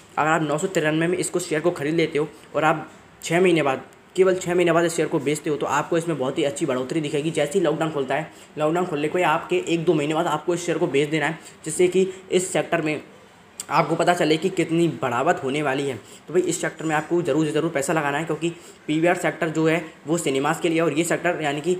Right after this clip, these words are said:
आप एयर में, plane में जाते हो, क्योंकि बहुत सारी journeys कोरोना की वजह से रुक गई हैं। आप इसमें पैसे लगाओगे तो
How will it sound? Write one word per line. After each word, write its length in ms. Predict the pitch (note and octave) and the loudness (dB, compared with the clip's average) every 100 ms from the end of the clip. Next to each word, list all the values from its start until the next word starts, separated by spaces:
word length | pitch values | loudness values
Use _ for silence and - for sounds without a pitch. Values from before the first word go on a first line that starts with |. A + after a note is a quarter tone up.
| - - - | -4 -20 -4
आप 240 | C#3 D#3 - | 2 2 2
एयर 280 | D#3 D#3 - - - - | 0 2 0 -8 -12 -2
में, 120 | E3+ | -2
plane 360 | E3 D3+ D3+ E3+ | -2 0 2 2
में 220 | F3 D#3+ | 0 0
जाते 280 | D3 C3+ E3 | 2 2 2
हो, 100 | E3+ | 0
क्योंकि 320 | E3 D3+ E3+ | 2 0 2
बहुत 200 | C#3 C3+ | 0 0
सारी 240 | D#3 D#3 E3+ - - - | 0 0 -2 -6 -10 -4
journeys 320 | C#3 F3 F3 - - - - | 0 0 -2 -12 -20 -20 -4
कोरोना 280 | D3 D#3 E3 | 2 4 4
की 60 | D#3+ | 2
वजह 100 | D#3+ | 0
से 120 | E3 | 0
रुक 120 | D#3 | 0
गई 160 | D3+ C#3+ | 0 -2
हैं। 100 | D#3+ | 0
आप 320 | D3 E3 - - - - | 0 0 -4 -20 -20 -6
इसमें 360 | C3+ D3+ E3+ F3 | -4 -2 -2 0
पैसे 220 | E3 D#3 | -2 -2
लगाओगे 380 | D#3+ D3 C#3+ D3+ | -2 0 0 -2
तो 180 | D#3 E3+ | -4 -4